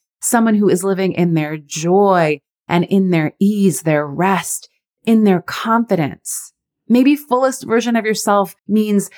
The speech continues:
someone who is going after their dreams, going after their desires. Maybe fullest version of yourself is someone who is surrounded by a community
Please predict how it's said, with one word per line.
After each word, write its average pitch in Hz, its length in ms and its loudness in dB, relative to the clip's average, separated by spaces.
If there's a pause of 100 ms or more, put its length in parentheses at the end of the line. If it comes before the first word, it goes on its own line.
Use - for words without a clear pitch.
someone 269 360 2
who 240 120 4
is 196 140 2
going 220 380 0
after 196 420 -6
their 151 220 0
dreams, 220 680 -2
going 196 300 0
after 180 240 -4
their 156 100 0
desires. 190 800 -2 (380)
Maybe 247 240 4
fullest 277 400 -2
version 262 240 0
of 254 80 -6
yourself 247 340 0
is 247 100 0
someone 247 260 0
who 233 80 -2
is 226 140 -2
surrounded 208 800 -2
by 185 400 0 (160)
a 180 160 0
community 185 1080 2